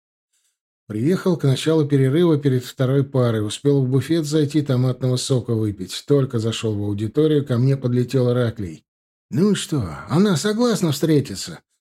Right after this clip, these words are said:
с надеждой спросил он. «Блин, Ксюша,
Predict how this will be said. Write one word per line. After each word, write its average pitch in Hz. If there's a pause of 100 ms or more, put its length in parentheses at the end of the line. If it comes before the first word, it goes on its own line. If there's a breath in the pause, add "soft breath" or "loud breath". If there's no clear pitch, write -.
с -
надеждой 123
спросил 98
он. 85 (120)
«Блин, 82
Ксюша, -